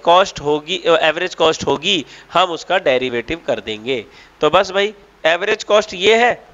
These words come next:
इसका derivative कर दीजिए, बात खत्म। Average cost का derivative क्या करेंगे? Average cost का derivative। चलिए कीजिए, ज़ीरो पॉइंट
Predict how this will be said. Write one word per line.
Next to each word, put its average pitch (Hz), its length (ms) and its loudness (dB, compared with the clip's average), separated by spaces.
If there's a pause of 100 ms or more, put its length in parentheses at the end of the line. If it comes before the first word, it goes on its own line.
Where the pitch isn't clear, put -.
(120)
इसका 143 280 0
derivative 131 600 -4
कर 185 180 -6
दीजिए, 202 400 -12
बात 127 260 -2
खत्म। 180 320 -12 (640)
Average 175 420 -2
cost 127 300 -6
का 180 120 0
derivative 107 600 -8 (140)
क्या 135 140 0
करेंगे? 165 460 0 (460)
Average 160 440 0
cost 127 300 -6
का 160 140 -2
derivative। 104 540 -8
चलिए 127 320 -2
कीजिए, 131 360 -10 (760)
ज़ीरो 175 380 2 (120)
पॉइंट 180 540 2